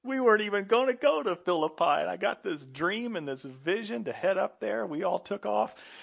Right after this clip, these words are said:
trusting God. We met up with Lydia down along the riverside. She was just praying to the one true God, but she didn't know about Jesus.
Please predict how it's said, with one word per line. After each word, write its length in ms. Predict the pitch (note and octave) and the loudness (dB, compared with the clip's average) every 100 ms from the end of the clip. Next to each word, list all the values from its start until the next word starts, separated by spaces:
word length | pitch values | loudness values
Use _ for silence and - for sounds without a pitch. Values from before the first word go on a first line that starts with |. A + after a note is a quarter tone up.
| - - - _ | -20 -20 -20 _
trusting 520 | - G3 G#3+ - G3 | 4 6 6 0 -2
God. 420 | E3 F3+ G3+ A3+ - - E3+ | 4 4 4 0 -6 -10 -8
We 100 | C#3+ | -4
met 240 | D#3 F#3 | -2 0
up 180 | G3 - | -2 -4
with 140 | B2 | -8
Lydia 420 | A#2+ C#3+ G#3 A3 | -4 -6 -4 -8
down 300 | D3+ E3 F#3 | -8 -8 -8
along 180 | F#3+ F3 | -8 -8
the 100 | C#3 | -8
riverside. 800 | B2+ E3+ G3+ - F#3+ G3+ G#3+ G3+ | -4 -2 -4 -6 -6 -6 -6 -10
She 160 | - G#3+ | -12 -10
was 160 | F3+ | -8
just 220 | F3 E3+ - _ - _ - - - _ | -10 -12 -14 _ -20 _ -20 -20 -20 _
praying 400 | C#3 E3+ G3 F#3 | 0 2 0 -2
to 100 | C#3+ | -6
the 80 | C#3 | -4
one 240 | D#3 F#3 | -4 -4
true 220 | - G3 | -4 -2
God, 340 | D#3+ E3 G#3+ F3 | 4 4 4 -2
but 100 | D3 | -6
she 160 | D#3 | -8
didn't 220 | F3 F#3+ | -8 -6
know 140 | D#3 F3+ | -4 -4
about 340 | F3 C#3+ - | -2 -4 -4
Jesus. 640 | - F3+ G3 G#3 G#3+ - | -8 -8 -8 -10 -12 -12